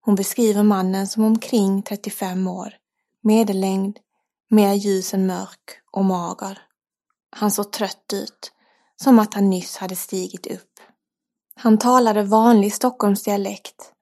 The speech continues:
Han var blek och hade ett något fast, osympatiskt utseende.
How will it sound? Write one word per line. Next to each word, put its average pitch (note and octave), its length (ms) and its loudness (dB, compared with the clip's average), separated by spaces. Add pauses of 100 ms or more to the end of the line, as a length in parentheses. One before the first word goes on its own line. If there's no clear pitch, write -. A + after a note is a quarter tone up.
Han G#3 200 0
var G3+ 100 2
blek G#3 680 -4 (240)
och A3+ 100 -6
hade A#3 280 -2
ett G#3 100 -6
något G3+ 300 -2
fast, - 600 -8
osympatiskt G3+ 1000 -4
utseende. G#3+ 640 -8